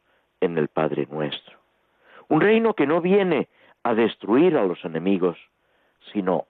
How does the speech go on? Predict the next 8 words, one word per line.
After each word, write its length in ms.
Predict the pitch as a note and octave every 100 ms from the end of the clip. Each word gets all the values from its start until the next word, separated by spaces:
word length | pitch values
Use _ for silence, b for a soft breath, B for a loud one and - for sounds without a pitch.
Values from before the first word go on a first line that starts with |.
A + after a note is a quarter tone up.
| -
a 100 | D2+
darles 460 | G2 C3+ C#3+ C3
vida, 360 | - A2 - - _ _ _ _ _ _ _ _ _
a 140 | - E2+
hacerlos 520 | - C3 G#2+ F#2 D#2+ - _ _ _
hijos 340 | A2 G#2+ F2 -
de 120 | D2+
Dios 300 | F#2 F#2+